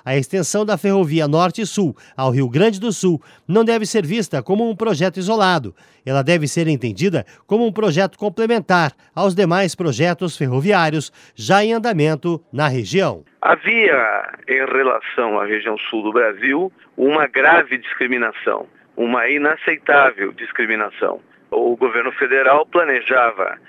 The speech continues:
Speaker 2: ferrovias de bitola larga do século vinte e um, conectadas aos portos do Sudeste,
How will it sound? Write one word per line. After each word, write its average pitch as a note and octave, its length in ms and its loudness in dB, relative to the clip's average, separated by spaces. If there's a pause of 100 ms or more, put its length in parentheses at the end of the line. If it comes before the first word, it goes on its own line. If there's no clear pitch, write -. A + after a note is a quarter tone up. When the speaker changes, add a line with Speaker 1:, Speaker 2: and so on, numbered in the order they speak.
(240)
Speaker 2:
ferrovias B2 680 0
de A2+ 100 -4
bitola A#2 500 0
larga D3 640 2 (300)
do G2+ 160 -10
século A2+ 340 -2
vinte C3 360 -2
e B2+ 60 -2
um, F3 300 0 (440)
conectadas C#3+ 720 2
aos A#2+ 220 0
portos B2 640 0 (200)
do G#2+ 200 0 (200)
Sudeste, D3 880 -2